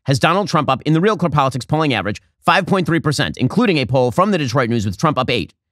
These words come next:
If Trump wins Michigan, he's going to win the election. In Pennsylvania, it's basically dead even. And by the way, one of the reasons it's dead even is because Josh Shapiro, the Democratic governor, is posing as a moderate. Same thing with John Fetterman, the senator. But if the mood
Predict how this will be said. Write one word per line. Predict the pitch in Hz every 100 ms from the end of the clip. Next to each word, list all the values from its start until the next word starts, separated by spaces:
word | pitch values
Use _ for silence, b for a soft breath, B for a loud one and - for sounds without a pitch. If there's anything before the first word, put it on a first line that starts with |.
| _
If | -
Trump | 123 208
wins | 240 180
Michigan, | 175 156 165
he's | 143 135
going | 143
to | 135
win | 131
the | 120
election. | 104 - 62 - _ _ _ _ _ _ _
In | 139
Pennsylvania, | 147 196 202 226 160 - - _ _
it's | 131 113
basically | 101 196 180 190 196
dead | 120 147 165
even. | 127 131 190 190 _ _ _ _ _
And | - 139
by | - 156
the | 160
way, | 131
one | 90 139
of |
the | 135
reasons | 156 151 120
it's | 101
dead | 135 139
even | 185 113
is | 87
because | 110 131 123
Josh | 101 127 123
Shapiro, | 113 160 120
the | 113
Democratic | 120 120 117
governor, | 117 120 165
is | -
posing | 104 135 123
as | 123
a |
moderate. | 113 101 127 131
Same | 104
thing | 92
with | 113
John | 95 127 123
Fetterman, | 117 113 147
the |
senator. | 143 120 92 - _ _ _ _
But | - 139 80 - _ _ _ _ _
if | 190 202 - _ _ _
the | - 151
mood | 190 180 135